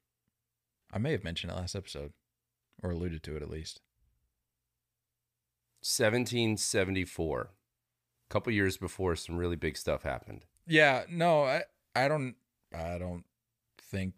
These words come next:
Speaker 1: baseball was around then.
Speaker 2: Do you think anyone was named Eddie back then? No one went by Eddie.
Speaker 1: It would have been Edward for sure.
Speaker 2: If someone called you Eddie in seventeen seventy-four, that's not good.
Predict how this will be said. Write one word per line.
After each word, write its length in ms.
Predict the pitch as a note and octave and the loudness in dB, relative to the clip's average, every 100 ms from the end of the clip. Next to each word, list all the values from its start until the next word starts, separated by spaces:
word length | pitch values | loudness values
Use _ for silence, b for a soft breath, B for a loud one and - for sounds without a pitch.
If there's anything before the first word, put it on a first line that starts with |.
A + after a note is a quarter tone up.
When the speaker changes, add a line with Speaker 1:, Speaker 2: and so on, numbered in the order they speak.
| - | -4
Speaker 1:
baseball 380 | G2 - G2+ G2 | -4 -2 0 0
was 100 | F#2+ | 0
around 500 | G2 D3 D3 G2+ F2 | 0 2 2 0 -2
then. 340 | D#2 C#2 C2+ - | -6 -8 -10 0
Speaker 2:
Do 100 | A#2+ | 4
you 60 | |
think 160 | D3 A#2 | 4 4
anyone 320 | F#2+ G#2 A2 | 4 6 6
was 140 | G#2+ G2 | 4 4
named 260 | G#2 G#2+ | 2 4
Eddie 200 | G#2 G#2 | 4 2
back 260 | G#2 G#2 G2+ | 4 2 2
then? 280 | A2+ A2 A2 _ _ _ _ _ _ _ _ _ _ _ | -2 -2 -4 _ _ _ _ _ _ _ _ _ _ _
No 140 | A#2+ | 2
one 140 | C3 D#2+ | 4 4
went 140 | D2 - | 0 -2
by 140 | A#1+ | -4
Eddie. 340 | A#1+ B1+ A1 - _ _ _ _ _ _ _ _ _ _ _ _ _ _ _ | -2 -6 -8 -16 _ _ _ _ _ _ _ _ _ _ _ _ _ _ _
Speaker 1:
It 80 | A#2 | 2
would 80 | |
have 80 | A#2+ | 2
been 140 | G#2+ F#2 | 2 0
Edward 420 | F2 D#2+ D#2 C#2 | -4 -6 -10 -10
for 140 | D2 | -8
sure. 320 | - C#2+ A#1+ - _ _ _ _ _ _ _ _ _ | -6 -8 -12 -20 _ _ _ _ _ _ _ _ _
Speaker 2:
If 160 | G2 F#2 | -4 2
someone 280 | A#2+ C#3+ B2+ | 4 4 2
called 460 | - - F2 E2+ E2 | -2 2 2 2 -2
you 140 | D2+ | -4
Eddie 320 | C2+ B1+ - - _ _ _ _ _ _ _ - | -4 -6 -10 -18 _ _ _ _ _ _ _ -8
in 60 | |
seventeen 460 | D2+ E2 D#2+ - D2+ | -2 0 0 -4 -6
seventy-four, 720 | - D2+ D2+ - D2+ C#2+ B1 - _ _ _ _ _ _ _ _ _ _ _ _ _ _ _ _ _ _ _ _ _ _ _ _ _ _ _ _ _ | -4 -4 -4 -6 -4 -4 -4 -10 _ _ _ _ _ _ _ _ _ _ _ _ _ _ _ _ _ _ _ _ _ _ _ _ _ _ _ _ _
that's 160 | E2 - | -2 0
not 140 | D#2+ | 0
good. 340 | D2 D#2+ B1+ | 0 -2 -4